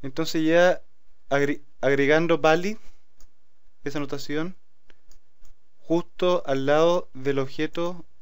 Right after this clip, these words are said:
cuenta o, o el objeto formulario que se pasa por argumento al método post que procesa, ¿no es cierto? Entonces a-, ahí se actualizó, se actualizó el, el cambio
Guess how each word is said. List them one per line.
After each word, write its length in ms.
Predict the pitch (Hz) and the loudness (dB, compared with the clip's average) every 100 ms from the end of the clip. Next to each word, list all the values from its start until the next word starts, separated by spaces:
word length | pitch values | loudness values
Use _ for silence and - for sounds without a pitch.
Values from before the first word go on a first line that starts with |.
| - | -10
cuenta 580 | - 151 160 - 196 208 - | 2 4 4 0 -2 -2 -6
o, 180 | - - - | -6 -6 -4
o 100 | 127 | -2
el 60 | |
objeto 320 | 127 - 139 143 | 0 -2 -2 -2
formulario 600 | 131 131 139 151 208 - - | -2 0 0 -2 -4 -6 -6
que 100 | 131 | -4
se 140 | 135 | -2
pasa 320 | 143 143 156 | 0 0 0
por 240 | - 147 151 | 2 0 2
argumento 720 | 131 127 135 143 - 170 175 | 0 2 2 0 0 0 0
al 140 | - 135 | 0 0
método 420 | 139 143 143 143 | 0 2 2 2
post 360 | 175 190 - - | 0 0 -2 -6
que 160 | 131 | -4
procesa, 580 | 131 127 147 143 175 190 - - - - - - - - - - - - - | -4 -2 0 0 -2 -4 -10 -14 -12 -10 -8 -10 -10 -12 -12 -12 -12 -12 -10
¿no 60 | 127 | -8
es 40 | |
cierto? 420 | 147 147 - 180 170 - - - - - - - - - - | -6 -6 -6 -8 -8 -12 -12 -12 -12 -10 -10 -10 -10 -12 -12
Entonces 420 | - 131 - 139 - - | -10 -8 -6 -6 -8 -8
a-, 160 | 139 - - - - | -8 -10 -14 -10 -2
ahí 120 | 135 | 0
se 100 | 156 | 0
actualizó, 600 | 139 135 120 - 170 208 - - - - - - | 0 -2 -2 -2 -2 -4 -6 -8 -10 -14 -12 -10
se 200 | - 131 | -8 -6
actualizó 680 | - 123 120 - 143 151 151 - | -6 -6 -4 -4 -4 -4 -4 -6
el, 340 | 120 117 113 - - | -6 -6 -8 -10 -6
el 200 | 117 110 | -6 2
cambio 480 | 143 160 170 220 | 2 2 0 -4